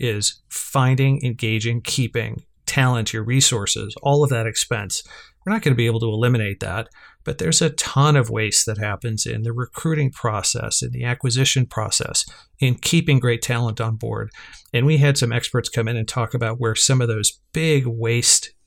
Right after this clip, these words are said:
gaps are in your organization and how we can start to address those. Uh, third, building culture. Now, for some, culture's a four-letter word. We're gonna talk about, unpack about what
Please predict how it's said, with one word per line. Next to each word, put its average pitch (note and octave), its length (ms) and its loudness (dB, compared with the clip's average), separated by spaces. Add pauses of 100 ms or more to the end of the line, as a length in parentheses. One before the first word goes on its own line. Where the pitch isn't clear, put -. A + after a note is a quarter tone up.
gaps A2 480 2
are G2+ 380 -4 (160)
in A#2+ 140 0
your A#2 160 -2
organization A2+ 580 -2
and A2+ 100 -2
how B2 140 0
we A#2+ 80 -2
can A#2 80 -2
start A2 240 -4
to A2 100 -6
address F#2+ 300 -6
those. - 260 -8 (1300)
Uh, C3 260 2
third, A2+ 500 0 (640)
building D3 480 4
culture. - 500 0 (260)
Now, A#2 200 -6
for - 140 -4
some, C#3+ 480 4
culture's C#3 440 2
a C#3 40 -2
four-letter C3+ 520 4
word. E3 500 4 (380)
We're F3 80 -6
gonna F#3 160 0
talk C#3+ 320 2
about, A#2+ 300 2
unpack B2 480 0
about A#2 320 0
what C3 220 -4